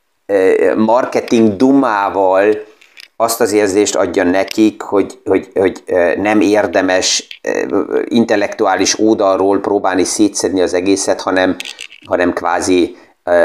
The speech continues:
a, a, aki, aki kérdést tesz fel, az bunkó, ezért, ezért egyből bele kell menni.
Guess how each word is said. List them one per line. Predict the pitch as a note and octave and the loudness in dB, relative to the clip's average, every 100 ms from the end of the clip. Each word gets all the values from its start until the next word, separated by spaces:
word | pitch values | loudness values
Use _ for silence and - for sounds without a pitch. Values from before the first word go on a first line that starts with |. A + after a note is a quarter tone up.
| - | 2
a, | |
a, | F2+ - F#2 - | -2 -2 -2 -2
aki, | F#2 G2 F#2 | -2 0 2
aki | - - - | 2 -2 -2
kérdést | G#2+ G2 F#2+ | -2 0 0
tesz | - F2 | 0 -4
fel, | - F#2 | -2 -2
az | F2 | -2
bunkó, | F#2 G2+ G2 G2 F2+ | 0 0 0 0 0
ezért, | F2 F2 F2 | 2 0 0
ezért | F2+ F2 F2 | -2 -2 -2
egyből | F2+ E2+ | 0 0
bele | F2 E2 | 0 0
kell | - D#2+ | 0 -2
menni. | D#2 D2 C#2 - | 0 0 0 -2